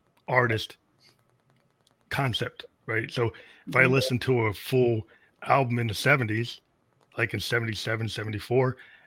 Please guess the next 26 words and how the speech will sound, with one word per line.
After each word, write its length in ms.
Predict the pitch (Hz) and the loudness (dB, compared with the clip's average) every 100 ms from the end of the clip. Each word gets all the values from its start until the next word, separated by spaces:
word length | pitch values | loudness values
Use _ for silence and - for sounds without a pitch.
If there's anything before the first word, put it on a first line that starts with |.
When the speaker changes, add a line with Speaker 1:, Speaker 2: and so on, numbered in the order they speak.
| _ | _
Speaker 1:
and 120 | 131 127 | 2 4
I 120 | 123 | 4
listened 420 | 120 143 - 127 | 4 4 4 0
to 100 | 131 | 2
that 160 | 120 113 | 0 0
whole 340 | - 131 120 | 0 2 2
thing, 320 | - 143 147 | 2 2 4
I 100 | 117 | 2
got 200 | 113 123 | 2 0
the 80 | 123 | -2
whole 300 | 98 143 151 | 0 2 2
vision 380 | 110 131 131 120 | 4 4 4 0
that 160 | 117 123 | 0 -2
that 120 | 117 | -4
artist 360 | 120 120 107 104 | -2 -4 -4 -4
was 160 | 104 | -6
putting 380 | - 123 104 92 - | -4 -4 -4 -10 -6
down, 240 | 101 104 - _ _ _ _ _ 131 | -6 -6 -8 _ _ _ _ _ 2
not 240 | 123 117 | 2 4
just 240 | 127 120 | 0 0
the 80 | 113 | -2
hit 200 | 95 113 | -2 -2
single, 400 | - 123 113 90 | -4 -4 -4 -4
but 200 | 98 101 | -6 -4
the 80 | 101 | -4
whole 520 | - 123 117 110 98 | -2 0 2 0 -4